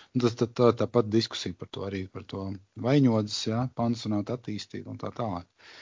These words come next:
Es nezinu, kolēģi, kā jūs domājat, varbūt, ka mēs varam šo komitejas sēdi slēgt un, ja lēmuma projekts nebija.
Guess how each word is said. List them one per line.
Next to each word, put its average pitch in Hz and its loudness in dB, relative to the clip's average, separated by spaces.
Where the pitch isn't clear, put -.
Es - 6
nezinu, 151 8
kolēģi, 117 6
kā 135 8
jūs 110 2
domājat, 139 4
varbūt, 131 0
ka 135 0
mēs 135 -2
varam 127 2
šo 127 -2
komitejas 123 2
sēdi 123 4
slēgt 143 0
un, 123 4
ja 127 8
lēmuma 110 -2
projekts 113 -2
nebija. 120 2